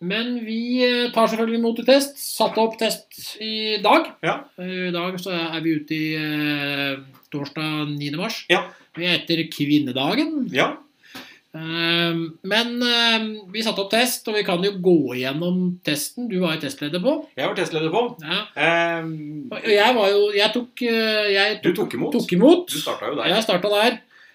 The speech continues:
Speaker 1: Og jeg var jo oppe ved bilen, jeg har med skanneren, for vi skanner jo skip alltid,
Speaker 2: Ja.
Speaker 1: men, eh, selvfølgelig hvis det er hunder som føler et stort press i forhold til det, så velger vi å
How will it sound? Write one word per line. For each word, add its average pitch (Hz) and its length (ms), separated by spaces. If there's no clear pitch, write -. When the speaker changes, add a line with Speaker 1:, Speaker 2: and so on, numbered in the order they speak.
Speaker 1:
Og 190 340
jeg 190 100
var 170 120
jo 165 100
oppe - 100
ved 147 120
bilen, 226 460
jeg 196 100
har 160 140
med 139 120
skanneren, 196 800
for 180 80
vi 175 80
skanner 147 320
jo 147 100
skip - 400
alltid, 240 640
Speaker 2:
Ja. 160 80
Speaker 1:
men, 190 300
eh, 175 260
selvfølgelig 165 460
hvis 156 120
det 165 100
er 160 100
hunder 131 220
som 151 300
føler 147 280
et 165 100
stort 165 480
press 160 340
i 180 60
forhold 170 260
til 170 100
det, 220 260
så 190 160
velger 143 240
vi 147 80
å 180 80